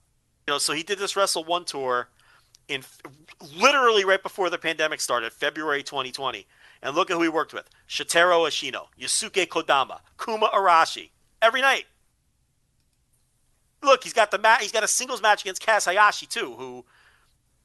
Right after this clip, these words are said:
he, you know, hit it off with at the seminar. So it all worked out for him. And, uh, you know, now he's in All Japan. So if anyone was wondering where the fuck this guy came from or who he is, there you go.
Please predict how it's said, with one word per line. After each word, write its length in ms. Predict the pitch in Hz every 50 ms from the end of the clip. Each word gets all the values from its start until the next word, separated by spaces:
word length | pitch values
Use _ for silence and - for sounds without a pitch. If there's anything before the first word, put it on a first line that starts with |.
| _ _ _
he, 340 | - 151 160 156 143 147 147 -
you 80 | 170
know, 240 | 151 135 120 120 123
hit 140 | - 175 190
it 80 | 180 175
off 220 | 185 196 - -
with 140 | 165 147 -
at 100 | 147 -
the 60 | -
seminar. 460 | - - 226 208 180 135 110 82 - _ _ _ _ _ _ _ _ _ _ _ _ _ _ _ _ _ _ _ _ _ -
So 560 | - - 175 156 151 147 143 139 147 - - _ _ _ _ _ _ _ _ _ _ _ _ _ _
it 80 | - 143
all 160 | 143 143 147
worked 220 | 147 151 147 - 185
out 200 | 170 185 - -
for 100 | 127 110
him. 160 | 110 98 - _ _ _ _ _ _
And, 420 | 117 120 120 117 117 117 117 117 117
uh, 300 | 117 117 113 117 113 113 -
you 80 | 160
know, 160 | 139 117 123 123 120
now 120 | 120 123
he's 100 | 127 117
in 60 | 120
All 60 | 117 110
Japan. 280 | - - 151 135 113
So 100 | - 143
if 80 | 135 -
anyone 240 | 190 214 214 208 190
was 140 | 180 147
wondering 320 | 165 190 190 170 170 151 147
where 100 | 151 160 160
the 40 |
fuck 380 | - - - - 247 - - -
this 120 | 180 -
guy 180 | - 202 175 175
came 260 | - - 180 180 185
from 260 | - 202 202 208 208 - _ _ _ _ _ -
or 100 | 135 143
who 160 | 160 180 170
he 100 | 165 165
is, 320 | 175 196 214 - - - - _ _ _ _ _ _ _ _ _ _ _ _ _ _ _ _ _ _ _ _
there 140 | 139 143 135
you 80 | 123
go. 240 | - 131 113 90